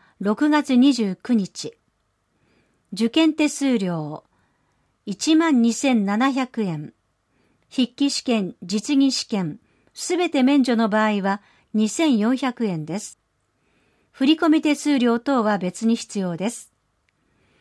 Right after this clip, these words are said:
お申し込みは、消印有効、一月二十九日までに、ホームページ、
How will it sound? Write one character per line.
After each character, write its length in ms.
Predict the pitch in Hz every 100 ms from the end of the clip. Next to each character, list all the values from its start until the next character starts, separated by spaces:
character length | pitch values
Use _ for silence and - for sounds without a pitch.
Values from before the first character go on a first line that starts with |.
| _ _ -
お 120 | 247
申 160 | 285
し 80 | -
込 100 | 269
み 180 | 254 240
は、 220 | 226 233 - _ -
消 120 | 240
印 340 | 294 302 277
有 180 | 254 247
効、 480 | 240 220 208 196 190 _ _
一 260 | 226 - 320
月 240 | 330 311
二 160 | 294 320
十 200 | 269 254
九 140 | 320
日 300 | 311 285 254
ま 140 | 226 220
で 140 | 190
に、 240 | 170 160 - _ _ _ _ _ _
ホ 220 | 277 285
ー 20 |
ム 160 | 269 262
ペ 220 | 254 226
ー 40 | 196
ジ、 260 | 165 -